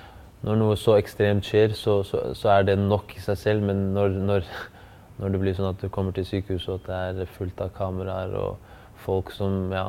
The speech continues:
og bilder som har gått rundt før du har fått fortalt familie og venner selv at, eh, eh, ja, jeg, jeg, jeg visste jo ikke hvordan jeg så ut. Jeg, jeg kunne jo ikke se på det tidspunktet.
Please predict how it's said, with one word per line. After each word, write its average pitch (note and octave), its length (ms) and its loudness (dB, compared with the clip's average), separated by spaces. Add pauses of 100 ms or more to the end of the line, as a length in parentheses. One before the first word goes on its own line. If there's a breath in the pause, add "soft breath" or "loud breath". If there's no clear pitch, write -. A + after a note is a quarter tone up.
og G2 220 -6
bilder F#2 340 0
som F#2 400 -4
har F#2+ 160 -4
gått G2 240 -4
rundt F#2+ 220 -2
før F#2 100 -2
du F#2 80 -4
har E2+ 80 -4
fått - 360 -12 (340)
fortalt - 320 0
familie G2 340 0
og F#2 60 0
venner F2+ 240 -2
selv F#2+ 300 -4
at, - 180 -12
eh, F#2 300 -4 (840 loud breath)
eh, F#2 460 -6 (100)
ja, G#2 80 0 (160)
jeg, G#2 220 2
jeg, G2 220 0 (260)
jeg G2+ 100 0
visste G#2 220 -4
jo - 20 -2
ikke F#2+ 140 0
hvordan F#2 160 0
jeg F2+ 100 -2
så F#2 220 -2
ut. - 180 -10
Jeg, F#2 300 -2
jeg F#2+ 100 -8
kunne G2 160 0
jo F#2 80 -2
ikke F#2 140 -2
se F#2 180 -6
på F2+ 160 -6
det F2+ 140 -4
tidspunktet. F#2 500 -8